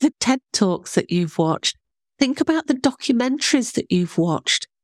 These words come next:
Think about the things on Netflix that are looking at, you know,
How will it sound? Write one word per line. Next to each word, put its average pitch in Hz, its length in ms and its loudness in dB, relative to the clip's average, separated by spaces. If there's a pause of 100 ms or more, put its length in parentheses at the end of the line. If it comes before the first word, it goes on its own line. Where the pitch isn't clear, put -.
(160)
Think 302 220 0
about 339 280 0
the 262 80 0
things 262 340 0
on 220 200 0
Netflix - 720 -2
that 190 180 0
are 190 60 2
looking 185 360 0
at, - 400 -2
you 208 140 2
know, 160 300 0